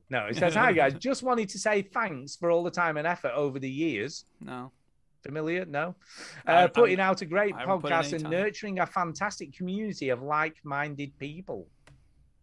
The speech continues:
Speaker 2: Yeah.
Speaker 1: But I also wanted to thank the fourth Beatle,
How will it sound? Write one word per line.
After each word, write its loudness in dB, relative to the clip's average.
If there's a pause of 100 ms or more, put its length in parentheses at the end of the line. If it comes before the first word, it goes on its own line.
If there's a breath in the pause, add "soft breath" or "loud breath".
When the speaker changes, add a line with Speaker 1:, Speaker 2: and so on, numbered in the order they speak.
(140)
Speaker 2:
Yeah. -4 (180)
Speaker 1:
But 4
I 4
also 6
wanted -2
to -6
thank -4
the -2
fourth 0 (100)
Beatle, -6